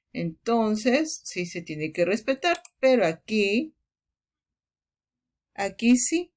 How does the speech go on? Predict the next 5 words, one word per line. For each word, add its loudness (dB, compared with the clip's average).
debemos 2
de 2
tener 0
cuidado. 4
Decimos -2